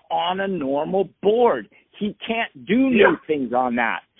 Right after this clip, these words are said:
Speaker 1: So that's what people don't realize. It's like, what the fuck? And that's where even, like, seeing Guy, I don't know if you saw Guy skating one of his boards, but Guy skated one of his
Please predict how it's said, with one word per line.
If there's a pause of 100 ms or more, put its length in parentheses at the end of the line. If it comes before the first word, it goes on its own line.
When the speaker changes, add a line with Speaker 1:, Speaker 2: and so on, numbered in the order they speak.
(280)
Speaker 1:
So
that's
what
people
don't
realize.
It's
like,
what
the
fuck?
And
that's
where
even,
like, (500)
seeing
Guy,
I
don't
know
if
you
saw
Guy
skating
one
of
his
boards,
but
Guy (100)
skated
one
of
his